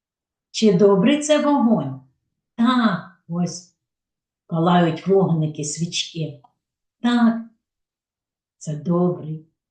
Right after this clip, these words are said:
А ось горить телевізор. Так, вогонь злий, нищить майно людей.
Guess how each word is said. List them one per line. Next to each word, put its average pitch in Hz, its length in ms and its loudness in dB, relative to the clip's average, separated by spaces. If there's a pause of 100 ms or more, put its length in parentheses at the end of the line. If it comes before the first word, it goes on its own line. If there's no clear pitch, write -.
А 135 100 -16
ось 156 360 -6
горить 156 480 -8
телевізор. 170 1040 -2 (800)
Так, 214 400 2
вогонь 208 420 0
злий, 196 880 -2 (320)
нищить 180 640 -6
майно 196 600 -2
людей. 147 580 -8